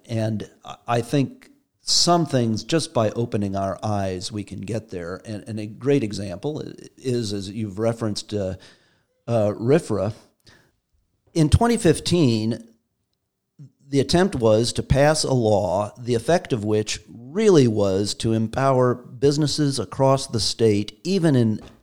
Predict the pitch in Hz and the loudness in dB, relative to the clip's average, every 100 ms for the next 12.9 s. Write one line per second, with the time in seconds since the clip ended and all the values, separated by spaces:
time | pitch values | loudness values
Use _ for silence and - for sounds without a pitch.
0 | _ _ _ - 135 131 127 104 104 - | _ _ _ 0 2 4 2 0 -2 0
1 | 120 117 98 104 95 110 110 120 113 104 | 0 0 -2 -4 -2 0 0 0 -2 2
2 | 113 117 - 107 104 101 98 92 101 95 | 2 0 -4 -2 -2 -2 -4 -4 -6 -6
3 | - - - - - - _ - 110 151 | -10 -18 -20 -20 -20 -20 _ -4 0 2
4 | 156 - 120 113 113 113 107 104 104 117 | 2 2 0 2 2 0 -2 -4 -4 -2
5 | 107 - 104 113 104 95 - 92 98 - | -4 -4 -2 0 0 -2 -6 -6 -6 -4
6 | 104 104 135 135 104 101 101 - _ _ | -2 0 0 -2 -2 -4 -6 -14 _ _
7 | _ _ 113 165 - 139 120 110 120 107 | _ _ -2 -2 2 2 2 2 2 2
8 | 110 104 101 101 98 120 131 123 104 110 | 0 0 -2 -4 0 2 4 2 2 -2
9 | 107 104 104 101 104 104 113 110 104 104 | -2 -4 -4 -2 -2 0 0 0 0 0
10 | 98 98 - 98 - - 127 113 98 98 | -2 -4 -6 -8 -6 -2 0 0 -2 -4
11 | 98 92 - 98 98 92 95 85 - 90 | -8 -8 -8 -6 -6 -10 -12 -12 -10 -10
12 | 85 - _ - 98 101 87 - - | -12 -20 _ -8 -4 -4 -4 -12 -20